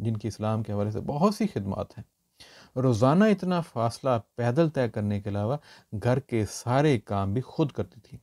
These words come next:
वो घोड़े के लिए घास लाती, घोड़े को खिलाती, पानी भरती, पानी का डोल या मश्क अगर फट जाती तो इसे सीती अपने हाथों से।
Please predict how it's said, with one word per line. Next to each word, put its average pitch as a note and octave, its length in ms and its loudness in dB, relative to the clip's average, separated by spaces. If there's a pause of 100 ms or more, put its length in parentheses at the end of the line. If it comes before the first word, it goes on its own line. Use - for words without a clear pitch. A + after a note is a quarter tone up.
(380)
वो A#2+ 100 0
घोड़े A#2 280 6
के B2 80 -2
लिए B2 180 2
घास G#2 400 2
लाती, C3 360 -4
घोड़े G#2 320 0
को G2+ 160 -6
खिलाती, A2+ 600 -4
पानी A#2+ 380 0
भरती, G#2 560 -2 (180)
पानी B2 260 0
का B2 100 2
डोल B2+ 400 2
या A2 140 -2
मश्क A#2 320 0 (340)
अगर D3 200 2 (120)
फट G3+ 220 4
जाती C#3 360 2
तो E3 100 -2
इसे E3 280 0
सीती D#3 460 -4
अपने C3+ 260 -6
हाथों B2 380 -2
से। - 180 -16